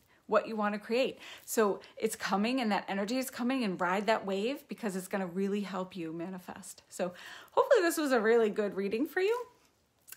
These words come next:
for your Friday, not Tuesday, but next week, get back to,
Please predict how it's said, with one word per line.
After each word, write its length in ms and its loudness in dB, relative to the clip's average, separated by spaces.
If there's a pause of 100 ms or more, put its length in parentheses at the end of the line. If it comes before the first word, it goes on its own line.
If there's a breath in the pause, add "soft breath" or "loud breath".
for 360 2
your 200 -2
Friday, 520 4 (360 loud breath)
not 260 -2
Tuesday, 460 -2 (120)
but 100 -2
next 240 -4
week, 220 -8 (380)
get 140 -10
back 260 -4
to, 340 -6